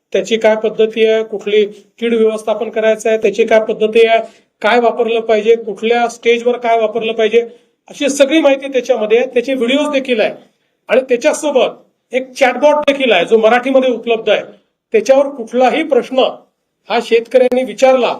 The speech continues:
तर त्याला योग्य उत्तर त्याच्यावर मिळेल आणि त्या उत्तराचा सोर्स काय आहे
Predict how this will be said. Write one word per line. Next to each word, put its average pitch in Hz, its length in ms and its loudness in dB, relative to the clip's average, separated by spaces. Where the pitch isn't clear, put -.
तर 247 120 2
त्याला 262 580 0
योग्य 262 320 2
उत्तर 277 460 0
त्याच्यावर 269 360 2
मिळेल 262 260 0
आणि 220 160 2
त्या 277 80 4
उत्तराचा 269 480 2
सोर्स 294 420 2
काय 240 240 0
आहे 135 100 -10